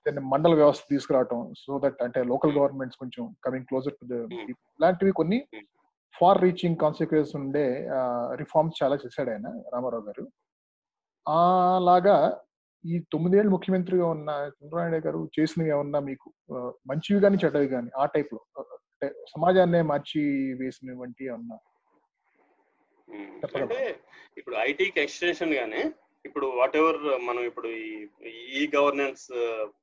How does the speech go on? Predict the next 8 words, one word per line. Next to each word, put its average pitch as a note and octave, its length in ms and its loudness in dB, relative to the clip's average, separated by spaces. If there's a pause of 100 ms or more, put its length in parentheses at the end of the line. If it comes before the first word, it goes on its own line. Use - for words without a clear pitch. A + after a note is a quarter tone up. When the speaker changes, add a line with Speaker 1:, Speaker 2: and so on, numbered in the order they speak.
(160)
Speaker 2:
ఆ, G#2 280 -10 (480)
బెనిఫిట్స్ D3+ 380 -4
అయితే B2+ 320 0
చూస్తున్నాం A#2+ 520 -10
ఈ A2 60 -8
లాక్‌డౌన్ A2+ 520 -4
పీరియడ్ G#2 280 -8
లో, A#2 220 -10